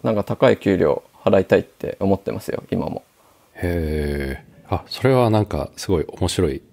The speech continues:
Speaker 2: い-、聞けば、まあ、説得力はあるんですけど、意外というか。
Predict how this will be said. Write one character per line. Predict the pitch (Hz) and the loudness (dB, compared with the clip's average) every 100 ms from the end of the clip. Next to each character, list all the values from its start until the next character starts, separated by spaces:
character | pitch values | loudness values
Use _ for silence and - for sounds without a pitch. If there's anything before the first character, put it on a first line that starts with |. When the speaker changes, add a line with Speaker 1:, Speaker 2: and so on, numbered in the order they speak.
| - - | -14 -10
Speaker 2:
い-、 | - - | -8 -8
聞 | - | -2
け | 202 | 0
ば、 | 170 87 - - - | 2 0 -2 -14 -4
ま | 120 104 | 0 2
あ、 | |
説 | - 123 - | 2 0 -2
得 | - 143 143 143 135 | -2 0 2 2 2
力 | 107 - | 2 2
は | 92 | 4
あ | |
る | 92 | 4
ん | 80 | 0
で | |
す | - | -4
け | 82 | -4
ど、 | 78 78 - | -2 -4 -2
意 | 95 | 0
外 | 101 95 | 2 2
と | 92 | 2
い | 92 | 2
う | 85 | 2
か。 | - - | -2 -8